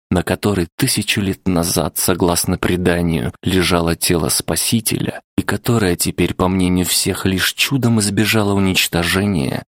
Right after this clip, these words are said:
Ингви вышел наружу на не по-осеннему свирепствующую здесь жару. "Филипп, ты где?"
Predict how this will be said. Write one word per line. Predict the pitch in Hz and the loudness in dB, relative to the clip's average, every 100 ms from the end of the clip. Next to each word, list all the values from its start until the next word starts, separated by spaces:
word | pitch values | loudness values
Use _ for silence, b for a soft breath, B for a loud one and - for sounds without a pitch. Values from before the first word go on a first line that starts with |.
| - | 0
Ингви | 113 123 92 80 76 | 2 4 0 0 0
вышел | 92 98 101 87 | 2 0 2 2
наружу | 87 87 123 104 90 | 2 2 0 0 0
на | 82 85 | 2 2
не | 92 | 0
по-осеннему | - 92 98 - 139 135 117 110 107 | 0 0 0 0 2 2 4 2 0
свирепствующую | - 104 101 104 - - 98 92 - 98 | 0 0 0 0 -2 -2 0 0 0 0
здесь | 92 90 92 90 | -2 0 0 0
жару. | 90 90 95 - 71 - _ _ _ _ _ _ _ - | 0 0 -2 -2 -6 -10 _ _ _ _ _ _ _ -8
"Филипп, | - 120 196 196 190 175 117 82 - - _ _ - | -2 2 2 4 4 4 4 2 -4 -18 _ _ 2
ты | 147 | 4
где?" | 185 165 170 110 85 - - | 4 4 4 4 2 -2 -6